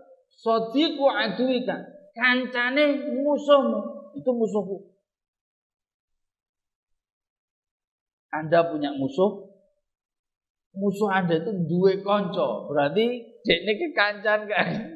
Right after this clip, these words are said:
Gitu? Gitu? Berarti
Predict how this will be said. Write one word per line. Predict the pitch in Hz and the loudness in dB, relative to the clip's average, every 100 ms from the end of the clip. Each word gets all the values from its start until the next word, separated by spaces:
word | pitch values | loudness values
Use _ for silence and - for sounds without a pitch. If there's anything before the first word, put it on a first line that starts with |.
| - _ _ | -18 _ _
Gitu? | 143 139 196 - - _ _ _ _ _ _ _ | -10 -6 -6 -10 -20 _ _ _ _ _ _ _
Gitu? | 131 143 208 208 - - - - | -2 4 4 4 -6 -18 -20 -6
Berarti | 143 147 185 | -4 0 2